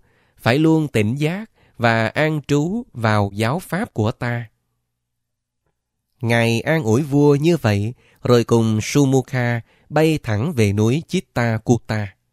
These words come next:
Chín mươi ngàn thiên nga kia cất cánh bay ra khỏi kim động, tụ tập trên cao nguyên, và khi thấy hai vị đến, chúng ra nghênh tiếp và hộ tống hai vị về nhà. Như vậy,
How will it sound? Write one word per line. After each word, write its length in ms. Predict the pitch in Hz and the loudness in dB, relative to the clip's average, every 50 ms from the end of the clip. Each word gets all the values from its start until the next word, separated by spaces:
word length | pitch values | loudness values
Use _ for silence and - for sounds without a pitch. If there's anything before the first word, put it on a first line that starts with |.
| _ _ _ _ _ _ _ _ _ _ _ _ _ _ _ | _ _ _ _ _ _ _ _ _ _ _ _ _ _ _
Chín 220 | - 135 147 190 208 | -4 -2 -2 0 0
mươi 140 | 170 156 143 | 0 0 0
ngàn 280 | 120 110 104 98 98 - | 0 -2 -2 -2 -4 -4
thiên 220 | - 135 139 131 | -4 -2 -2 0
nga 180 | 131 131 127 127 | 0 0 -2 -2
kia 380 | - - 127 123 123 123 117 110 - _ _ _ _ _ | -2 -2 0 2 2 2 0 -2 -4 _ _ _ _ _
cất 220 | - 160 190 - - | -2 -2 -2 0 -2
cánh 340 | 139 131 131 170 214 220 135 | -2 -2 -2 -2 -4 -4 -2
bay 240 | 143 151 156 156 | 0 0 0 0
ra 340 | 147 131 151 151 151 151 147 | 0 -2 0 0 0 0 -2
khỏi 340 | 139 - 120 107 104 117 160 - | -2 0 0 2 2 0 0 0
kim 220 | - 160 151 135 | 0 0 0 2
động, 340 | 113 104 95 95 101 110 117 - _ _ _ _ _ _ - | 0 0 -2 -2 -4 -8 -10 -14 _ _ _ _ _ _ 0
tụ 180 | 117 117 123 | 2 2 2
tập 260 | - - 117 113 - _ | 2 2 0 0 0 _
trên 200 | - 147 147 139 | 0 0 0 0
cao 220 | - 139 135 135 131 | 0 0 0 0 0
nguyên, 360 | 131 135 135 139 139 131 120 - _ _ _ _ _ - | 0 0 0 0 0 -2 -4 -8 _ _ _ _ _ -2
và 340 | 117 117 117 117 117 117 | 0 2 2 4 2 2
khi 200 | 110 - - 147 | 0 0 0 -2
thấy 260 | 143 - 143 156 214 214 | 0 0 -2 -2 -2 -2
hai 280 | 160 156 156 160 151 | -2 0 0 0 0
vị 280 | 123 113 107 101 104 110 | 0 0 0 0 0 0
đến, 300 | 113 113 120 139 175 208 - _ _ _ _ _ _ _ _ _ | 0 0 0 0 -4 -8 -12 _ _ _ _ _ _ _ _ _
chúng 180 | - 147 135 | 0 0 2
ra 240 | 123 127 131 127 127 | 2 2 2 2 2
nghênh 300 | 123 123 127 127 123 120 | 2 2 2 2 0 0
tiếp 240 | 107 - 143 151 202 - _ _ _ _ _ _ | -2 -2 -2 -2 -2 -4 _ _ _ _ _ _
và 300 | 113 117 117 117 117 117 | -2 0 2 2 2 2
hộ 260 | 113 110 110 110 123 | 2 2 2 2 2
tống 340 | - - 135 139 180 226 233 | 2 0 0 0 0 -4 -6
hai 280 | 175 165 165 165 160 | -4 -2 0 0 0
vị 300 | 135 113 107 104 107 113 | 0 0 0 0 0 -2
về 260 | 113 110 113 110 104 104 | -2 0 0 0 0 0
nhà. 360 | 101 104 101 101 98 95 - _ _ _ _ _ _ _ _ _ _ _ _ _ _ _ _ _ _ _ _ | 0 -2 -2 -4 -6 -8 -14 _ _ _ _ _ _ _ _ _ _ _ _ _ _ _ _ _ _ _ _
Như 180 | 139 151 175 160 | -2 0 0 0
vậy, 340 | 123 117 104 101 107 113 | 0 0 0 0 0 -2